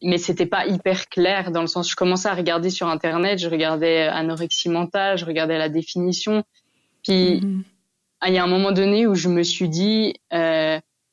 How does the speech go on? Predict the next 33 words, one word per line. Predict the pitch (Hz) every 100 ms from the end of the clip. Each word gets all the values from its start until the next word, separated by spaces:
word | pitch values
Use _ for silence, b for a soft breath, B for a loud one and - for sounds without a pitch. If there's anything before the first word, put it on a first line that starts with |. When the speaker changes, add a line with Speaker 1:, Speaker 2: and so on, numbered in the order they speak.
| _
Speaker 1:
j'étais | 170 180 175 175
proche | - - 233
de | 180
ma | 180 165
rencontre | 170 170 202 -
avec | 170 160
Dieu, | 151 175
mais | 208
je | 160
le | 160
savais | - -
pas. | - -
<laughs> | - - 277 - - 349 -
Mais | 190
je | 214
pense | 220 180
Speaker 2:
Mhm. | 175
Speaker 1:
que | 175 175 175 165 -
aussi, | 196 190 - 220 233
il | 180
était | 170 175
en | 190
train | 190 - 185
de |
faire | 185 185 -
tomber | 196 196 220
mon | 220 170 165
aveuglement, | 170 185 180 180 180 208
ce | 208
qui | 185
fait | 180 214
que | 185 170 165 _ _ _ _
tout | -